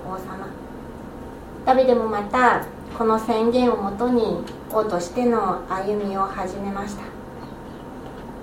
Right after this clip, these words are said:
初めは良かったけれども、けれども実際に聖書に残されている記録には、ダビデが決して高潔で信仰深いだけではなかっ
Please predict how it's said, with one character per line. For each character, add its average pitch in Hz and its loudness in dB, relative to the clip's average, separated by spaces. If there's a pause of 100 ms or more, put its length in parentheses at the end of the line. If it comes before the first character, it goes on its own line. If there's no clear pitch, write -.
(640)
初 226 2
め 240 10
は 240 8
良 247 10
か 254 6
っ - 2
た 214 -2
け 214 -2
れ 208 2
ど 196 0
も、 180 -2 (960)
け 240 4
れ 226 6
ど 269 8
も 254 8
実 208 4
際 240 4
に 247 6
聖 247 6
書 226 4
に 190 -4
残 185 -4
さ 233 0
れ 220 2
て 196 0
い 185 -4
る 214 2
記 214 -6
録 196 -2
に 208 -2
は、 185 -2 (520)
ダ 190 2
ビ 180 0
デ 180 2
が 175 -2
決 185 -6
し - -8
て 208 0 (120)
高 196 6
潔 185 0
で 185 -4
信 214 -4
仰 226 0
深 233 2
い 214 0
だ 208 2
け 240 2
で 233 2
は 196 4
な 208 -2
か - -8
っ - -10